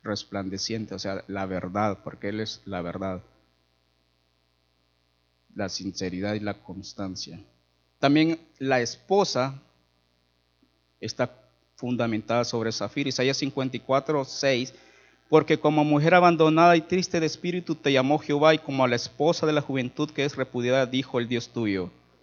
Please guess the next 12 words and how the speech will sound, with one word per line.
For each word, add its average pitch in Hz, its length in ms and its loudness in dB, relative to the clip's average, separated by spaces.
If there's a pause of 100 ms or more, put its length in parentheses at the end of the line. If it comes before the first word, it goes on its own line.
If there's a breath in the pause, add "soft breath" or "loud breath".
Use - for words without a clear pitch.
(180)
por 101 180 -2
un 117 180 -2
breve 127 220 2
momento 135 540 -2
te 104 220 -6
abandoné, 92 680 -6 (640)
pero 104 220 -2
te 104 140 -4
recogeré 101 680 -6
con 107 220 -6
grandes 151 580 -2
misericordias". 131 960 -4